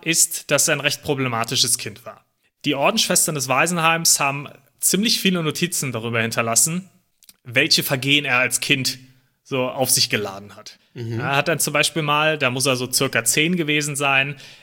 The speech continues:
Speaker 1: auf einen nahegelegenen Bauernhof sich da drauf geschlichen, hat das Zauntor geöffnet und dafür gesorgt, dass die Tiere entkommen konnten und ist selbst auf einem Schwein davongeritten.
Speaker 2: Das ist
Speaker 1: Beziehungsweise, das hat nur relativ bedingt funktioniert, auch mit dem Schwein.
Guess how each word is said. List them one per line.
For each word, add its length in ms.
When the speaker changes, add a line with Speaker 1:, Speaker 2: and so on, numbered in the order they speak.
Speaker 1:
auf 140
einen 240
nahegelegenen 640
Bauernhof 640
sich 160
da 80
drauf 300
geschlichen, 640
hat 160
das 240
Zauntor 420
geöffnet 720
und 320
dafür 220
gesorgt, 320
dass 120
die 100
Tiere 260
entkommen 440
konnten 480
und 160
ist 100
selbst 320
auf 120
einem 180
Schwein 340
davongeritten. 680
Speaker 2:
Das 120
ist 60
Speaker 1:
Beziehungsweise, 760
das 440
hat 200
nur 200
relativ 420
bedingt 260
funktioniert, 480
auch 140
mit 100
dem 100
Schwein. 460